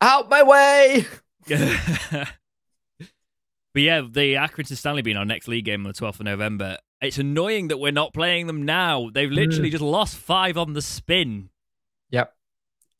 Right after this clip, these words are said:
Speaker 1: It's, <sighs> it's annoying that we're not playing them now, but also Southampton, we gotta be careful. We could,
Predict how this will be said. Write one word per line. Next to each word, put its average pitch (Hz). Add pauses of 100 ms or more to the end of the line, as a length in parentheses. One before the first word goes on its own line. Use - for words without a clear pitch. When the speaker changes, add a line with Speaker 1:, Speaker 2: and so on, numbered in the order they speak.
(220)
Speaker 1:
It's, - (600)
<sighs> -
it's 208
annoying 220
that 208
we're 202
not 165
playing 185
them 160
now, 117
but 135
also 147 (1400)
Southampton, 160
we 123
gotta 135
be 131
careful. 123
We 104
could, 123